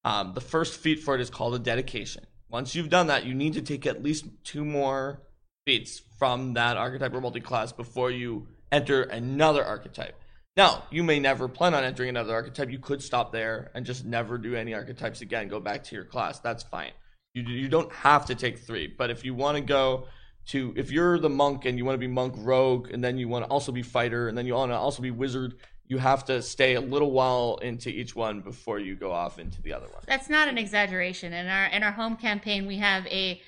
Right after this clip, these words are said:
Speaker 2: sorcerer multiclassed into redeemer multiclass and bard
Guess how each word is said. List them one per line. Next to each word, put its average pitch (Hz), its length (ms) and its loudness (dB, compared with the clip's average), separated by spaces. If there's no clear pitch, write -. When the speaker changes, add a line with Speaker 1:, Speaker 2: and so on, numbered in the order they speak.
Speaker 2:
sorcerer 233 560 0
multiclassed 208 720 -2
into 190 580 -4
redeemer 190 500 -2
multiclass 190 540 -2
and 202 280 8
bard 180 380 6